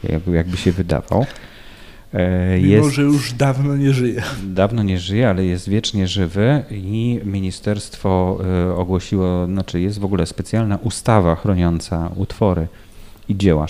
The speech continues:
Speaker 1: Chopina, która uniemożliwia wykorzystanie ich, e, w taki łatwy sposób, a w dodatku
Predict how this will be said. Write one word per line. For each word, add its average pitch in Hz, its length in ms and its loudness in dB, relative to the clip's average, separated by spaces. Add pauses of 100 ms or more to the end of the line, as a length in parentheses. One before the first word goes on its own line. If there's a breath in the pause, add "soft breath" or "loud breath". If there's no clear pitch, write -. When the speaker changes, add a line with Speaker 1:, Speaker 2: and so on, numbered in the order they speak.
Speaker 1:
Chopina, 90 420 -2 (800 loud breath)
która 185 320 4
uniemożliwia 143 760 6
wykorzystanie 87 840 0
ich, - 360 -12
e, 95 40 -2 (520)
w - 280 -12
taki - 300 -2
łatwy 85 340 -2
sposób, - 680 -2
a 90 40 -2
w 90 60 -8
dodatku 113 600 -2